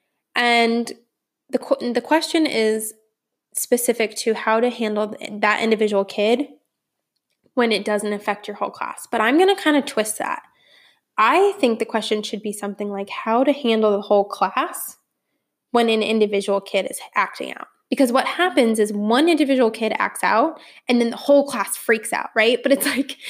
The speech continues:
you can't quite control the kid acting out. So what do you wanna do? You wanna control the kids that are not acting out 'cause they kinda freak out and they look and they're like, <gasps> "Ooh, ah, what is going on? Oh my gosh." And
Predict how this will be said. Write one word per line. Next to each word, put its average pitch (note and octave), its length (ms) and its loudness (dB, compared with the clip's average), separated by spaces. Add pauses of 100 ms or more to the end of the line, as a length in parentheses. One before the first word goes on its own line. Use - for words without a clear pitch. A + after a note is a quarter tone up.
(240)
you A#3+ 120 -4
can't E4 280 2
quite D#4+ 380 -2
control C#4 480 0
the B3+ 140 -8
kid B3 200 0
acting A#3+ 380 -2
out. A3 360 -2 (640)
So B3 200 2
what B3 140 4
do D4 60 6
you C#4+ 120 6
wanna B3+ 220 2
do? C4 180 0
You B3+ 140 0
wanna B3+ 240 -4
control A3+ 480 -4
the A3 100 -8
kids G#3+ 440 -6 (500)
that G3+ 100 0
are F#3+ 100 0
not G3 220 0
acting - 340 -14
out - 160 -14
'cause - 100 -18
they G#3 100 -8
kinda B3 220 -2
freak B3 300 -6
out A#3+ 180 2
and G3+ 80 -2
they G3+ 100 -8
look B3+ 340 2
and A3+ 80 -4
they're G3+ 80 -2
like, - 200 -8
<gasps> E4+ 300 -6
"Ooh, D4 300 4
ah, C#4 260 2
what C#4 120 4
is D4 100 -2
going C#4 240 0
on? C#4 220 -2
Oh B3+ 40 -4
my C#4+ 80 0
gosh." C4 240 -2 (680)
And A#3 600 2